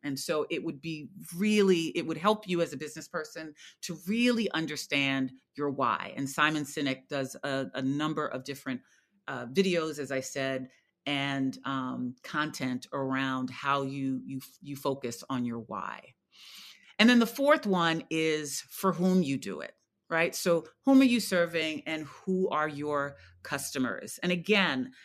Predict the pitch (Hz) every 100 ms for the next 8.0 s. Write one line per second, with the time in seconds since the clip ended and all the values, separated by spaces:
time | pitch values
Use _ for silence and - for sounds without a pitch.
0 | _ _ 180 185 185 170 - 165 156 151
1 | 151 165 170 - 240 233 220 202 185 -
2 | - 190 190 185 156 147 143 - _ _
3 | - 160 135 - - - - - - -
4 | 180 180 165 - - 190 190 185 - 220
5 | 233 208 180 165 160 143 160 214 220 214
6 | 196 165 143 151 139 139 131 127 147 160
7 | 170 170 170 156 - 156 151 143 143